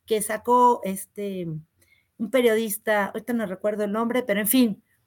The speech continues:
lo que les quiero decir es que ni la Auditoría Superior de la Federación es total, o sea, no está trabajando.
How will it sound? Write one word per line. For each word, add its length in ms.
lo 140
que 100
les 180
quiero 220
decir 320
es 160
que 180
ni 200
la 100
Auditoría 520
Superior 500
de 80
la 160
Federación 720
es 220
total, 520
o 100
sea, 280
no 120
está 220
trabajando. 720